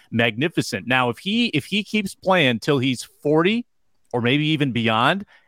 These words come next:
and the stats just get so massive that you can't ignore them, maybe he works his way into that conversation, but I think he's gotta have a, a lot of longevity. He's probably gotta play six, seven more years,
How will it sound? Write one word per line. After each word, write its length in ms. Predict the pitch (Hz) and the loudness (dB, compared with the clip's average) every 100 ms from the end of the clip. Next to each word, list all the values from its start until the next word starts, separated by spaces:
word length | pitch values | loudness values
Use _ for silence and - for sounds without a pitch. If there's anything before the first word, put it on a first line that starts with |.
| - | -6
and 120 | 123 | -4
the 60 | 120 | -4
stats 440 | - 139 143 - | -2 2 2 -2
just 200 | 139 - | -8 -8
get 140 | 113 | -10
so 640 | - - - 139 131 151 175 | -8 -8 -6 -2 0 0 -2
massive 680 | 165 170 170 - 196 208 - _ _ | 0 -2 -2 -2 -2 -2 -8 _ _
that 80 | 151 | -6
you 120 | 123 110 | -6 -4
can't 260 | 147 151 | -2 0
ignore 360 | 156 127 135 151 | 0 0 2 2
them, 260 | 170 196 196 _ _ _ - | 2 2 -2 _ _ _ -4
maybe 420 | 117 175 226 240 | 0 2 2 0
he 120 | 226 | 0
works 280 | 190 202 - | 2 2 2
his 140 | 180 | -2
way 140 | 143 170 | 0 0
into 140 | 170 | 2
that 200 | 160 151 | 2 2
conversation, 640 | 147 147 135 - 143 135 113 | 0 0 0 0 0 0 -2
but 120 | 117 | -2
I 60 | |
think 200 | 104 147 | -2 -4
he's 160 | - 120 | -4 0
gotta 240 | 139 131 | 2 2
have 400 | 117 127 127 113 127 - | 0 2 2 0 -4 -4
a, 140 | 110 104 | -4 -4
a 80 | |
lot 360 | 101 107 120 135 | -4 0 2 2
of 120 | 120 | 0
longevity. 880 | 113 110 101 87 123 143 165 175 180 _ _ | 0 -2 -2 -2 -2 0 -2 -2 -4 _ _
He's 140 | 113 - | -12 -2
probably 260 | 139 131 | 0 2
gotta 180 | 127 113 | 0 0
play 220 | - 120 | -2 -2
six, 340 | 98 - - - | -2 -6 -6 -2
seven 300 | 147 135 139 | 0 0 -2
more 240 | 131 123 | -2 -2
years, 540 | 98 107 135 170 185 | -2 -2 0 -2 -4